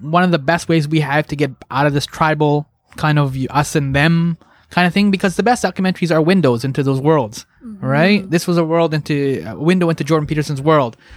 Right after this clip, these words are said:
Speaker 1: And I wouldn't have had this with, if you hadn't made this documentary. So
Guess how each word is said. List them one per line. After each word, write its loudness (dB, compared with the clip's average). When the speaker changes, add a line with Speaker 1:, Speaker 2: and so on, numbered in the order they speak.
Speaker 1:
And -4
I -2
wouldn't 4
have 0
had 0
this -4
with, -8
if -8
you 0
hadn't -2
made -4
this -4
documentary. -4
So 0